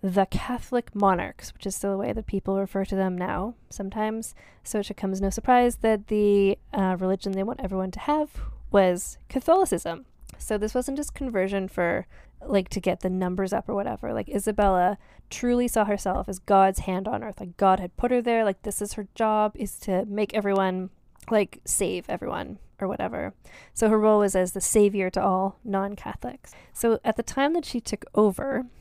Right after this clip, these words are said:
Spain was populated not by only Catholics, but there's also a lot of Muslims and the largest concentration of Jewish people of anywhere in Europe at that time. Uh, so did this mean she ran around like a missionary converting people? No.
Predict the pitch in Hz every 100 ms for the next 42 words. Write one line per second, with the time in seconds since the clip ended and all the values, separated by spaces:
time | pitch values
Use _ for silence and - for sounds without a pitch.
0 | - - - - 202 190 196 269 - -
1 | 208 - 190 190 180 185 202 - _ 190
2 | 202 - 190 196 190 - - 247 294 -
3 | - 208 196 240 185 - 190 196 196 -
4 | - - - 202 196 190 - 196 196 196
5 | 202 302 330 339 - - - 196 196 190
6 | 214 214 240 - 240 233 220 208 - 180
7 | - 240 240 - 196 - 170 170 185 -
8 | 190 190 202 208 190 196 190 202 - -
9 | 190 185 - 208 247 220 _ _ _ 214
10 | 214 214 214 208 190 185 - 190 185 180
11 | 185 185 185 175 - 180 196 226 226 233
12 | 226 - 185 180 240 294 294 - 311 330
13 | 320 320 247 208 -